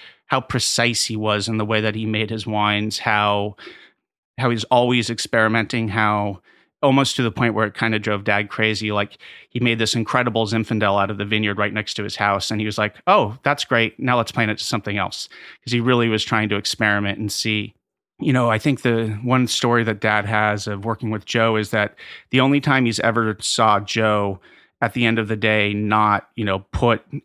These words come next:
every instrument back where it needed to be, make sure all the barrels were clean, everything like that,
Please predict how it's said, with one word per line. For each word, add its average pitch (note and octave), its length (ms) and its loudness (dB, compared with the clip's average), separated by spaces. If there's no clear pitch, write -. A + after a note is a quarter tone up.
every A2 240 0
instrument A2 500 -2
back G#2 300 -2
where G#2+ 100 2
it G#2 80 0
needed A2 280 -2
to A2 60 -2
be, A2 280 0
make G#2+ 180 0
sure A2 180 2
all G#2 100 4
the G#2 80 -4
barrels G#2 420 2
were A2 80 -4
clean, G#2+ 560 -2
everything A2+ 340 0
like G#2 220 -2
that, A2 280 0